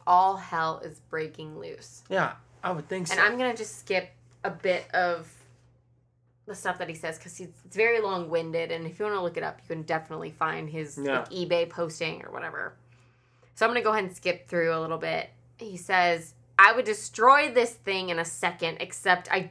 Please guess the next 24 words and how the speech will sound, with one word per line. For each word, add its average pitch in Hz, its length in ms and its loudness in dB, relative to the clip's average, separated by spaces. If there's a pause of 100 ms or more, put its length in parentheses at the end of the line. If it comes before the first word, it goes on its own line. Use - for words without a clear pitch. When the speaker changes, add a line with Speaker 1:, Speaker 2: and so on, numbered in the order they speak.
Speaker 1:
don't 208 300 2
really 196 240 -2
have 175 300 0
any 175 260 -4
understanding 165 840 -4 (560)
of 170 220 -6
what 180 260 4
I 180 180 4
may 180 400 -2
or 190 120 0
not 170 400 0
be 156 180 -12 (220)
dealing 160 460 -6
with." - 380 -16 (1200)
Speaker 2:
Hmm. 117 240 -10 (100)
Speaker 1:
Ooh, 170 320 -10 (360)
right? 160 360 -6 (400)
Speaker 2:
So, 147 120 2
like, 139 180 4
half 131 380 2
believes. 120 760 -4 (520)
Speaker 1:
I've 233 260 4
been 247 180 6
told 262 560 2